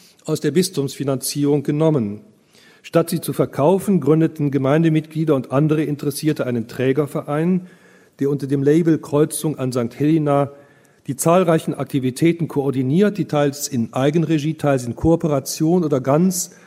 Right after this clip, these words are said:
seitens anderer Träger organisiert werden.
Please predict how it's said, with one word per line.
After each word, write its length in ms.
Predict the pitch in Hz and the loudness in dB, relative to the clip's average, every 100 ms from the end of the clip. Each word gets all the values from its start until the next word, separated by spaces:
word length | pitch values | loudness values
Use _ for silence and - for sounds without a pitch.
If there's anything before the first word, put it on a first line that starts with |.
| _ | _
seitens 500 | - 135 135 139 - | -2 -2 -2 -6 -2
anderer 380 | 139 147 147 147 | 0 2 2 0
Träger 600 | - 135 127 135 135 123 - | 2 2 4 2 0 -4 -4
organisiert 720 | 143 143 156 151 156 185 185 | -2 2 2 2 2 0 0
werden. 320 | 120 95 - | -6 -6 -14